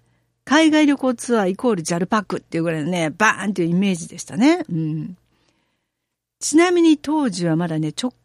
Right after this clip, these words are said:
行便がなかったんですね。で、そもそも東京ニューヨーク間の定期便が始まったのは千九百六十六年の十一月と。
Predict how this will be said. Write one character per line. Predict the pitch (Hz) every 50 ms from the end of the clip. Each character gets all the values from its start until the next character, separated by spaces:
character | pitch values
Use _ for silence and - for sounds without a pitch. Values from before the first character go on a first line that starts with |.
| _
行 | - 359 359 349 330
便 | 330 311 302 294 294
が | 302 302
な | 254 226 220 214
か | - 185
っ | 170 - _ _ -
た | - 147
ん | 151 151 131
で | - 147
す | - 180
ね。 | 202 254 294 311 330 339 339 - _ _ _ _ _ _ _ _ _ -
で、 | 247
そ | 240 349 370
も | 403 427 392
そ | - - 196
も | 180 185 190 196 - -
東 | - 311 349 349 -
京 | - 320 311 302 294
ニ | 277 269 277
ュ | 277 277
ー |
ヨ | 277 269 269 269 254
ー |
ク | - - -
間 | - 185 175 165 165
の | 175 190 185
定 | - 240 262 262 -
期 | - 233
便 | 240 233 220 220
が | 214 202
始 | 208 190 180 190 185
ま | 180 175
っ | 170
た | - _ - 151 160
の | 160 156 180
は | 214 208 170
千 | - - 233 262 262 262 254 247
九 | - - 220 214 208 208 214
百 | 214 208 208 - 214 190
六 | 175 175 - 220 220
十 | 208 214 208 196 196 190
六 | 185 180 - 170 170
年 | 160 160 160 165 180
の | 208 202
十 | 160 - - 160 180 226 254 262 254
一 | 247 233 - - 208 160
月 | - - - - -
と。 | _